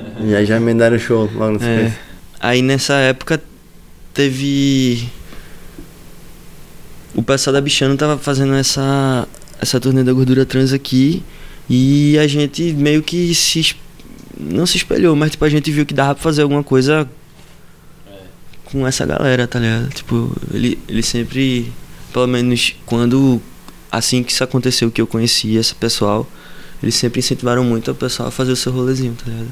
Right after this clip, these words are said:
Speaker 2: E foi, acho que foi, foi bem importante, né, véi?
Speaker 3: Foi,
Speaker 2: Acho
Speaker 3: é.
Speaker 2: que de incentivo.
Speaker 3: Esse, essa turnê da Gordura Trans foi um momento
Speaker 1: Como é que vocês entraram em contato com essa galera aí?
Speaker 3: Assim, eu acho que foi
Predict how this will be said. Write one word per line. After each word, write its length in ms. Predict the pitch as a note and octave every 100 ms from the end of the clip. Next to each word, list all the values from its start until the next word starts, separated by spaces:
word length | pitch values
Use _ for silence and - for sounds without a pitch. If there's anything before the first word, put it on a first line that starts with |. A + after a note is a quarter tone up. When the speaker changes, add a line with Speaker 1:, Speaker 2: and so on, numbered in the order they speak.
| -
Speaker 2:
E 20 | C3
foi, 400 | - A2+ A#2 - - - - - - - -
acho 100 | -
que 60 | -
foi, 240 | - B2 A2 -
foi 160 | -
bem 120 | A#2 A#2
importante, 440 | B2+ F#3 A#2+ A2+
né, 120 | A2 A#2+
véi? 240 | A2+ G#2 A2 - -
Speaker 3:
Foi, 100 | -
Speaker 2:
Acho 140 | -
Speaker 3:
é. 40 |
Speaker 2:
que 60 | -
de 60 | A2+
incentivo. 540 | A2 A2 - G#2+ A2+ A#2
Speaker 3:
Esse, 600 | G2+ - A#2+ A#2 A2+ G#2+
essa 280 | A2 - A#2
turnê 340 | - A#2 A2+
da 120 | A2+ A2+
Gordura 420 | A2+ A2 A2+ A2+
Trans 600 | - G#2+ G#2 A2+ A#2+ - - - -
foi 180 | - A2
um 320 | A2+ A#2 A2+ A2
momento 760 | A2 G#2+ G#2+ G#2+ - A2+ G2+ F#2+ -
Speaker 1:
Como 160 | - C3
é 60 |
que 60 | B2
vocês 160 | - A#2+
entraram 280 | A#2 A#2+ A#2
em 20 |
contato 280 | A#2+ A2+ -
com 60 |
essa 140 | A2+ -
galera 360 | A2+ A2 A2
aí? 120 | G#2+ G#2+ - - - - - F3 - -
Speaker 3:
Assim, 360 | - E3+ - F#3+ - -
eu 120 | F#3+ F#3+
acho 160 | G3
que 80 | -
foi 540 | - - G3+ G3+ G#3+